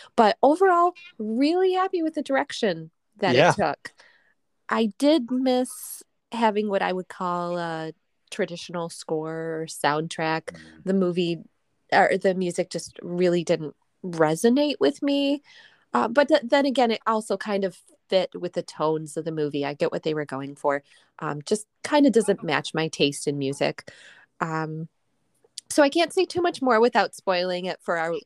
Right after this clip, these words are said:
Speaker 1: our listeners. I will say, I don't think Robert Pattinson is attractive at all on a normal day.
Speaker 3: <laughs>
Speaker 1: Sorry, Rob. Uh, but he pulls off the bat suit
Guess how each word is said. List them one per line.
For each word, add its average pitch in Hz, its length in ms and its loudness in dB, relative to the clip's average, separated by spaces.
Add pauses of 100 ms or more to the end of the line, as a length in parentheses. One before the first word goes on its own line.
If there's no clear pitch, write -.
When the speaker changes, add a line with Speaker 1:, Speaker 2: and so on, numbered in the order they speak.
Speaker 1:
our 185 160 -2
listeners. 175 800 -6 (480)
I 185 360 -4
will 202 180 0
say, 196 480 -2 (560)
I 202 360 -6 (200)
don't 285 280 4
think 320 200 2
Robert 208 340 2
Pattinson 180 500 -10
is 175 140 -8
attractive 165 760 -2
at 165 160 -6
all 160 380 -4 (340)
on 202 140 4
a - 60 2
normal 185 420 4
day. 202 320 6 (480)
Speaker 3:
<laughs> - 500 -12
Speaker 1:
Sorry, 214 320 0
Rob. 190 360 -2 (680)
Uh, 202 460 -10
but 277 240 -2
he 277 140 -2
pulls 302 320 -2
off 294 220 -2
the 254 100 -4
bat 226 260 -4
suit 226 460 -6